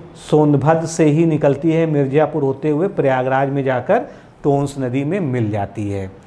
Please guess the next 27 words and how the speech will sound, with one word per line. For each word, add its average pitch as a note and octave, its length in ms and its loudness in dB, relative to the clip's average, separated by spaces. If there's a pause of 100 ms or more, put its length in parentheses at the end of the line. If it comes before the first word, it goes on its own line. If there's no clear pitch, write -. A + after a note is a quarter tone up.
(400)
और C3 180 2
इसके B2+ 280 0
आसपास C#3+ 500 4
जो C#3 120 -2
है D#3 100 2
पुरातात्विक C3+ 840 -2
खनन C#3+ 320 -4
बहुत C3 200 -2
बृहद B2+ 380 0
स्तर C3 260 -2
पे C3 120 -6
किया C3+ 280 -2
गया C#3 180 -2
है, C#4+ 220 -2 (320)
इसीलिए D3+ 340 2
उस D3 180 2
पूरे C#3+ 220 4
एरिया C#3 180 2
को E3+ 140 -2
बेलन B2+ 600 0
नदी C3+ 280 0
घाटी B2 580 -2
के C3 100 -6
नाम A#2 240 -4
से G3+ 180 -2
जानते G#2+ 380 -4
हैं। F2+ 300 -10